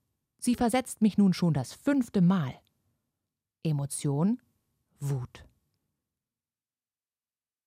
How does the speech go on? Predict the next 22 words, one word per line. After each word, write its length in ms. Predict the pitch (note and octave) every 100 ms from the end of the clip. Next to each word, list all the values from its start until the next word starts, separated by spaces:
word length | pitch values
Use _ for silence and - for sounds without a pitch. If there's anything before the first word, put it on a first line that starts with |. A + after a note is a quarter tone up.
| _ _ _
All 220 | - G#3 A3+
diese 260 | A#3 G3+
Emotionen 840 | F3+ F3 D#3+ - D#3 E3 F#3 G3 F3+
haben 200 | F#3 F3
dieselbe 460 | D#3 E3 G3 F#3+
Quelle, 420 | - - D3 B2 - _ _ _ _ _ _
so 120 | G#3+
verschieden 580 | G#3 F#3+ - C4 A3+ G3
auch 140 | E3+
ihre 240 | F3+ D#3 E3
Formen 480 | - F#3+ F3+ E3+
aussehen 480 | - A3 - C3+ B2+
mögen. 320 | B2 B2+ C3+ - _ _ _ _ _ _ _ _ _ _ _ _
Das 200 | G3+ -
Ego 300 | B3 B3+ A#3+
liefert 400 | A3+ A3 F#3+ -
uns 220 | F3 -
gerne 360 | - F#3 F#3+ E3
eine 180 | D3 C#3+
Fülle 380 | - G#3+ G3+
von 240 | D#3+ D#3+ D3+
Gedanken 680 | D#3 - D#3+ D#3+ - D3+